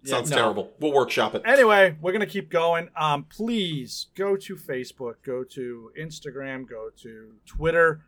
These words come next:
Speaker 1: Um, we're gonna start putting some stuff up there. Greg, uh, live on the air, I'm gonna say, you know what I'd like to start doing is on Twitter. Let's put a Twitter poll after each episode.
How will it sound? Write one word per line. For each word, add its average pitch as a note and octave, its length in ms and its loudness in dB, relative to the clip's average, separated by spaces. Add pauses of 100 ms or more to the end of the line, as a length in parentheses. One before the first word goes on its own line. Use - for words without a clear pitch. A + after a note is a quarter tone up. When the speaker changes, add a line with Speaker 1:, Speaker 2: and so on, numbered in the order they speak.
(360)
Speaker 1:
Um, B2 380 -4
we're B2 80 -10
gonna C3 160 -10
start - 220 -8
putting C3 180 -10
some B2 160 -14
stuff - 280 -12
up C3 220 -8
there. C3 160 -4
Greg, G3 460 -6 (200)
uh, C#3 340 -4
live D3+ 360 -4
on D#3 140 -8
the D3 120 -12
air, D3 120 -12
I'm D3 60 -16
gonna C#3+ 140 -14
say, D3+ 360 -4 (340)
you B2+ 60 -18
know D#3+ 80 -6
what F3+ 80 -4
I'd C#3 60 -6
like C3 260 -4
to D#3 80 -12
start F3 340 -8
doing G#3 320 -16
is C3 160 -12
on B2+ 160 -10
Twitter. D3+ 340 -6
Let's E3+ 200 -4
put C#4+ 160 -16
a C4 40 -16
Twitter D#3 300 -8
poll B2+ 320 -8
after C3 300 -12
each C3+ 160 -18
episode. C3+ 580 -10